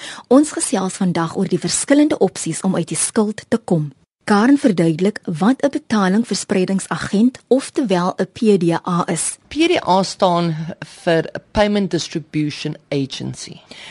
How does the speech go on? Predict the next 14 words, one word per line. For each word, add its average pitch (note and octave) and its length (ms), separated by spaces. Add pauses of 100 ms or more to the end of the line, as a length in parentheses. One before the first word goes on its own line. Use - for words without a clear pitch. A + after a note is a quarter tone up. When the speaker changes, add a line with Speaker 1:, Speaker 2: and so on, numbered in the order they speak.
(160)
Speaker 2:
Dit F#3+ 200
is - 380 (120)
maatskappye F#3+ 880
wat E3+ 240
deur E3 140
die - 160
N F3 140
C - 260
R, D#3+ 380
die C#3+ 120
nasionale C#3 400
kredietreguleerder, F3 880 (200)
geakkrediteer F3+ 1160
is. - 220